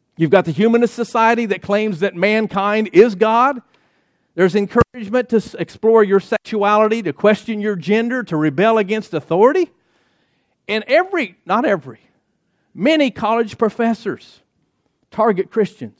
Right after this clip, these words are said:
attempting to embarrass them, belittle them until they break, calling Christianity out of date, repressive, dangerous.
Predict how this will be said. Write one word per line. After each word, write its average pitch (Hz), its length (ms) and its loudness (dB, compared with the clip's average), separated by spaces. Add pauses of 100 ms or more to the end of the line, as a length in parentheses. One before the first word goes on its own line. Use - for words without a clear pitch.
(720)
attempting 262 560 0
to 202 140 2
embarrass 240 460 0
them, 254 240 0
belittle 220 420 2
them 247 240 2
until 208 300 0
they 156 180 0
break, 180 520 2
calling 220 320 0
Christianity 208 920 -4
out 175 160 2
of 196 100 -4
date, 180 320 2
repressive, 202 800 0
dangerous. 165 640 -4